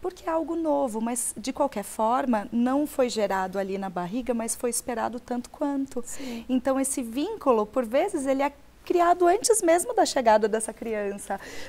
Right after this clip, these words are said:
Speaker 1: né? Muitas mães falam, "Olha, estou grávida de três, quatro meses, já possuí aquele afeto." É a mesma coisa.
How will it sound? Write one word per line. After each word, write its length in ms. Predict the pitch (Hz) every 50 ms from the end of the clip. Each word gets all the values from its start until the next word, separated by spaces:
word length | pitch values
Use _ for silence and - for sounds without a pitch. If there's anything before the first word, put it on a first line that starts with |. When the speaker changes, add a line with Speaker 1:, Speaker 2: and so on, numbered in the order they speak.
| -
Speaker 1:
né? 340 | - 214 220 262 320 359 339
Muitas 520 | 285 269 254 254 277 302 302 339 311 262 269
mães 260 | 269 277 285 285 -
falam, 260 | - 262 262 269 269
"Olha, 460 | 277 294 302 302 294 269 254 240 226 - - - - - - -
estou 280 | 226 - - 277 269 247
grávida 840 | 226 220 214 226 254 277 269 269 254 240 - 202 220 190 214 220
de 120 | 202 226
três, 520 | - - - 247 254 277 269 254 247 247 -
quatro 340 | - 247 240 240 - 247 240
meses, 440 | 233 233 247 254 247 233 226 220
já 100 | 208 240
possuí 400 | 233 233 254 233 - - 254 240
aquele 260 | 233 233 - 247 233 233
afeto." 460 | 233 233 - - 240 - - - - - - - - - - - - - -
É 60 | 381
a 80 | 320 262
mesma 320 | 233 202 214 - 269 269
coisa. 320 | - - 254 247 233 240